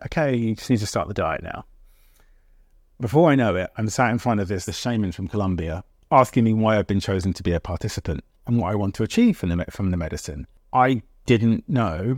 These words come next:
exactly what I wanted to achieve. I just knew I had this distinct trauma locked away of who, who had hurt me, how I hurt myself, my father issues, brother issues,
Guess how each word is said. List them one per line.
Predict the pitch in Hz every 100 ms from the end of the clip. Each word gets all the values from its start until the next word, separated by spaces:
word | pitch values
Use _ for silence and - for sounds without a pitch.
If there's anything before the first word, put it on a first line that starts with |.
| 135
exactly | 123 101 117 - - 92 95 123 _
what | 110 92 -
I |
wanted | 90 92 101 92
to | 90
achieve. | 82 202 98 82
I | 98 95
just | 95
knew | 117 127 113
I |
had | 95 101
this | 92 92
distinct | - 101 139 127
trauma | - 123 110 98
locked | 95 -
away | 131 160 107 85 95
of | 95 101 -
who, | - 104 -
who | 117 98
had | 87
hurt | 139 139 -
me, | 127 123 123
how | 98 - 98
I | 85
hurt | - 101
myself, | - 80 - 143 123 120 117 87
my | 107 95 82 _
father | - 123 117 113 110
issues, | 104 - 104 92
brother | - 110 104 104
issues, | - 113 104 104 101 -